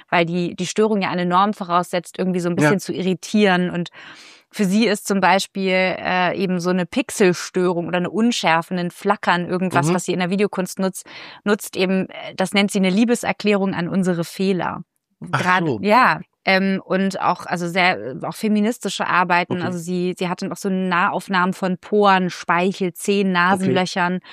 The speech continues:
Speaker 1: die so ein bisschen immer eine Ambivalenz haben zwischen Ekel und irgendwie Nähe und eben mit
Speaker 2: Ja.
Speaker 1: den Erwartungen brechen
Speaker 2: Ja.
Speaker 1: sollen, weil es
Speaker 2: Ja.
Speaker 1: ja uns
Speaker 2: Ah,
Speaker 1: auch
Speaker 2: ja.
Speaker 1: dadurch etwas stören kann, dass es so,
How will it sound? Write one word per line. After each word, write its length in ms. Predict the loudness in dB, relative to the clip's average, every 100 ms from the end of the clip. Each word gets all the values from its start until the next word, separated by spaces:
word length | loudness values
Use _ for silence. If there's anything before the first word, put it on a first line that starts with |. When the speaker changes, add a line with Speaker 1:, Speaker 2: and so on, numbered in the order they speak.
| -20 _
Speaker 1:
die 120 | -4 -2
so 100 | 0
ein 60 |
bisschen 240 | -2 -2 -2
immer 140 | 2
eine 160 | 2 2
Ambivalenz 640 | 0 0 2 2 2 0
haben 240 | 0 -2 -2
zwischen 320 | -6 -6 -6
Ekel 520 | -4 -4 -2 -2 0
und 180 | -2 -4
irgendwie 240 | -4 -2 0
Nähe 460 | 4 4 4 2
und 120 | -2
eben 180 | -4 0
mit 80 | 0
Speaker 2:
Ja. 60 | 2
Speaker 1:
den 60 |
Erwartungen 560 | 0 2 4 2 0 -4
brechen 300 | -2 -4 -2
Speaker 2:
Ja. 80 | -2
Speaker 1:
sollen, 280 | 0 0
weil 180 | 0 0
es 100 | 0
Speaker 2:
Ja. 60 | 0
Speaker 1:
ja 60 | -2
uns 160 | 0
Speaker 2:
Ah, 60 | 0
Speaker 1:
auch 20 |
Speaker 2:
ja. 160 | 0 0 -8 -20 -20 _
Speaker 1:
dadurch 300 | 0 2 2
etwas 240 | -2 -4 -6
stören 400 | -2 2 4 2
kann, 180 | 0 -2
dass 100 | -2
es 180 | -6 -4
so, 280 | -2 0